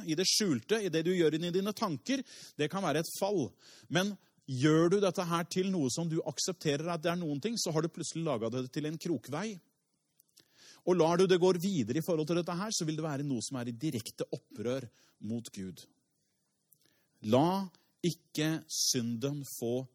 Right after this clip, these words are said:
herredømme over deg, men du skal ha herredømme over den", sier Gud til, eh, er det Kain eller Abel, helt første Mosebok kapittel, eh, fire, eller rundt der. Sant? Synden ligger på lur ved døren.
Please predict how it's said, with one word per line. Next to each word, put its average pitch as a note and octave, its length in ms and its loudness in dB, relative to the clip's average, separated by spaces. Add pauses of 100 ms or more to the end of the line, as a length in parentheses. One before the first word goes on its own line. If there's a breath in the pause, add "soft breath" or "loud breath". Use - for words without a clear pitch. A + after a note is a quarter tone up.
(140)
herredømme G#2+ 640 -4 (160)
over G#2+ 300 -4
deg, F#3+ 260 2 (320 soft breath)
men C3+ 240 0
du B2 240 0
skal C3 320 -2
ha B2+ 180 0 (120)
herredømme A2 580 -2
over A2+ 280 0
den", A2+ 260 0 (420 loud breath)
sier A#2 320 -2
Gud G#2+ 300 -4 (100)
til, A2 380 -2 (580 soft breath)
eh, F2+ 720 -8
er F2+ 260 -18
det G#2+ 100 -16
Kain G#2+ 240 -8
eller G#2+ 200 -8
Abel, G2 320 -6
helt G#2+ 240 -8
første F#2+ 560 -8
Mosebok F#2 380 -10
kapittel, F#2+ 720 -6
eh, F2 340 -10
fire, F#2 320 -10 (280)
eller E2+ 180 -14
rundt E2 180 -12
der. B1+ 80 -20 (2250)
Sant? E3 160 0
Synden D3 460 2
ligger C#3+ 200 -2
på D#3 100 -8
lur A#2 160 -2
ved C3 120 -4
døren. D3+ 220 -2